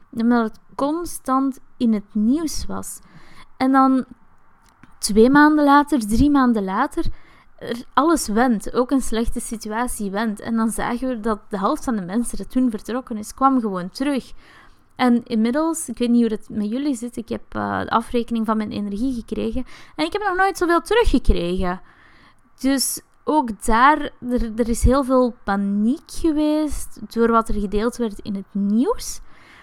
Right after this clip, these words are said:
Maar alles went en die terugval in klanten, in omzet van die eerste weken of maanden, die is eigenlijk heel snel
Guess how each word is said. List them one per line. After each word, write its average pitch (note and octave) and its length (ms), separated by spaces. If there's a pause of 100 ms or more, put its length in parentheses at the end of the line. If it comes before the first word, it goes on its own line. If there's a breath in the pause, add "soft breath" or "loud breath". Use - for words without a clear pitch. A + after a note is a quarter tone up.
(480 soft breath)
Maar G#3+ 420 (120)
alles D4 540
went A3+ 520 (120)
en A#3 460 (300)
die G3+ 600 (180)
terugval B3+ 640
in G#3 140
klanten, G#3+ 440
in - 240
omzet B3+ 400 (360 loud breath)
van A3 260
die G3+ 300
eerste B3 460
weken G#3 360
of - 200
maanden, A3+ 580
die G#3 160
is - 200
eigenlijk A3 340
heel A#3+ 540
snel C4 440